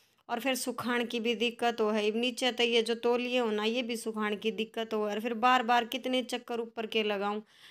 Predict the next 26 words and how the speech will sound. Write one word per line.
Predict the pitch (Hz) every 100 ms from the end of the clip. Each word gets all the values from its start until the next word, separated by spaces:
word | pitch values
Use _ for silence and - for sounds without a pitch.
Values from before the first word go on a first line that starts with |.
| - 233
तो |
मैंने | 240 240
ऊपर | 247 240 226
करने | 240 240
या | 226
एक | 220 220
रस्सी | 233 233 233
बांध | 220 226 214
रखी | 196 190 220
यहाँ | 226 208 202
पे, | 220
सुखा | 220 220 233 202
दिया | 196 202
करूँ | 196 220
तो | 226
पंखा | 226 226 226 226
चले | 233 226 226
ना, | 262 285 - _ _ _ -
थोड़ी | 240 240 233
ही | 233
हवा | 233 208 208
निकल | 220 214 214 196
जावे | 202 196 202
फिर | 226 214
इनमें। | 214 208
तो | 190